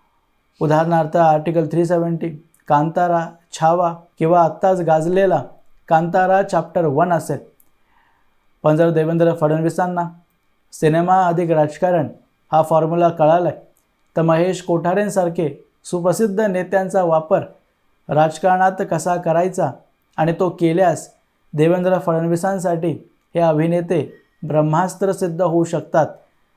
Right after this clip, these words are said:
जसं बीजेपीने हिमाचल प्रदेशमध्ये कंगना रनौत यांचा वापर केला, पण यासोबतच वैचारिक लिखाणही वाढवावं लागेल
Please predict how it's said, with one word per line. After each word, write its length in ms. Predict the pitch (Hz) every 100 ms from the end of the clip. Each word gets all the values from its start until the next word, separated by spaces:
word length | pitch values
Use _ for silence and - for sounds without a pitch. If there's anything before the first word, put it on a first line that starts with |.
| _ _ _ _ _ -
जसं 260 | 151 151 165
बीजेपीने 560 | 151 151 170 165 180 170 170 _ _ -
हिमाचल 400 | 151 175 180 220
प्रदेशमध्ये 560 | 196 196 196 190 175 151 - _ _ _ _ _ _ -
कंगना 320 | 165 165 180 190
रनौत 460 | 151 156 190 208
यांचा 300 | 190 175 175
वापर 320 | 160 156 156
केला, 280 | 143 147 135 135 _ _
पण 120 | 160
यासोबतच 880 | 151 156 156 160 147 170 165 147 - - - _ -
वैचारिक 580 | 147 147 151 170 175 170
लिखाणही 720 | 151 143 143 185 185 170 131 - _ -
वाढवावं 500 | 147 147 147 160 151
लागेल 340 | 143 139 143